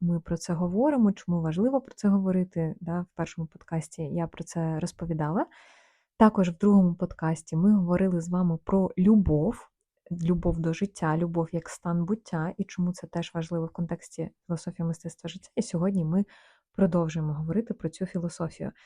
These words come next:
Представлюсь для тих, хто слухає вперше, мене звати Владислава Гнєдаш, я психолог-екзистенційний коуч, і також я називаю себе адептом філософії мистецтва життя, тому що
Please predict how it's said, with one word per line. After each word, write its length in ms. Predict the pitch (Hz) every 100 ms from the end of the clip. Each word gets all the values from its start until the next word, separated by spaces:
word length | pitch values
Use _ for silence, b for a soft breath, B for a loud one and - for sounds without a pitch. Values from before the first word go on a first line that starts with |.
| b b b -
Представлюсь 600 | 214 - 160 160 226 208
для 120 | 170
тих, 240 | - 202
хто 220 | - -
слухає 420 | 170 - 175 170 165
вперше, 400 | - 240 285 -
мене 180 | 170 175
звати 260 | 170 165
Владислава 840 | 165 160 160 151 185 214 233 240 233 _ -
Гнєдаш, 600 | 170 165 160 233 302 -
я 380 | 170 180 180 175
психолог-екзистенційний 1160 | - 170 180 180 - 165 - - 160 - 170 160 156
коуч, 500 | 160 185 302 - -
і 100 | 208
також 520 | 202 175 190 208 175 -
я 80 |
називаю 400 | 175 170 165 165
себе 280 | 170 - 160 -
адептом 460 | 165 170 - 160
філософії 540 | 156 165 160 170 - 160
мистецтва 480 | 156 - - -
життя, 340 | 156 160 - 147 -
тому 160 | 165
що 240 | 185 -